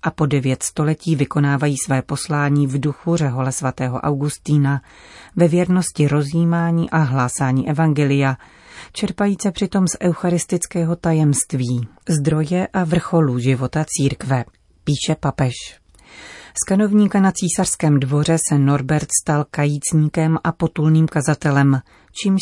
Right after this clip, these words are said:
si mimo jiné vysloužil také kritiku. Hlásal evangelium, uzdravoval nemocné,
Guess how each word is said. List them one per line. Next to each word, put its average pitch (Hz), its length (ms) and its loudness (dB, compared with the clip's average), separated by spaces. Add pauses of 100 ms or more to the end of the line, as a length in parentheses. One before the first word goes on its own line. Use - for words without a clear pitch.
si 160 120 0
mimo 165 260 2
jiné 170 300 2
vysloužil 160 600 0
také 160 300 -4
kritiku. - 600 -4 (840)
Hlásal 147 540 0
evangelium, 135 1000 2
uzdravoval 135 680 0
nemocné, 143 680 2